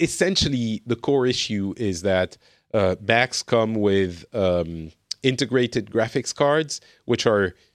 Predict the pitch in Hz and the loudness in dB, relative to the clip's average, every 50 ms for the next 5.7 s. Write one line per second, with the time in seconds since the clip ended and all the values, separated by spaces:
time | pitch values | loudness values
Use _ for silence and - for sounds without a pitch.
0 | _ _ _ _ _ _ _ - 92 90 92 92 95 101 95 82 - - - 90 | _ _ _ _ _ _ _ -12 -10 -8 -6 -2 0 0 0 0 -2 -2 -2 0
1 | 82 82 78 78 - - 87 80 80 80 78 80 85 - _ - 98 95 85 73 | 0 0 -2 -4 -6 -8 -8 -6 -6 -6 -8 -8 -10 -14 _ -6 -4 -4 -4 -4
2 | - - _ _ _ _ _ _ _ _ _ _ _ _ _ _ _ - 98 92 | -8 -12 _ _ _ _ _ _ _ _ _ _ _ _ _ _ _ -6 -2 0
3 | 90 87 85 85 82 82 82 80 78 - _ _ - 117 98 95 95 92 92 92 | 0 0 -2 -4 -6 -8 -10 -12 -14 -16 _ _ -4 -2 0 0 0 0 -2 -2
4 | 95 95 - - - 113 101 101 98 101 101 101 - - 120 101 98 98 92 87 | -4 -6 -4 -2 0 0 2 2 0 0 -2 -4 -4 -2 0 0 2 0 -2 -4
5 | - - _ - - _ - 104 95 95 98 - - | -8 -14 _ -20 -20 _ -2 0 2 2 0 -2 -6